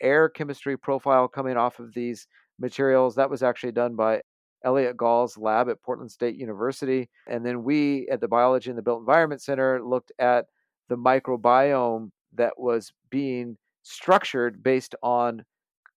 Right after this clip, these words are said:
kind of the factors, these, all these factors put together. So the, the surface porosity and, and the, um, the chemical emissions. And so that led us to really think that materials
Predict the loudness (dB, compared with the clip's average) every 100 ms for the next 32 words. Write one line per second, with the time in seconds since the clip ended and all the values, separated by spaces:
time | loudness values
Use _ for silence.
0 | -4 0 0 -2 0 4 4 2 -8 -8
1 | -10 -12 -12 -2 0 2 0 2 2 0
2 | -12 -12 -12 -2 0 0 -2 -4 -4 -4
3 | -6 -8 -8 -6 -4 -6 -8 -16 -4 2
4 | 2 2 -2 -6 -6 -6 -4 -4 -8 _
5 | -6 -6 -6 -4 -2 -2 -4 -10 _ _
6 | _ _ -8 -4 -4 -4 -4 -2 -4 -4
7 | -10 -14 _ _ _ _ -10 2 8 8
8 | 8 8 8 8 4 6 8 6 0 0
9 | 4 4 2 -2 -4 -4 -4 -4 -6 0
10 | 4 6 6 2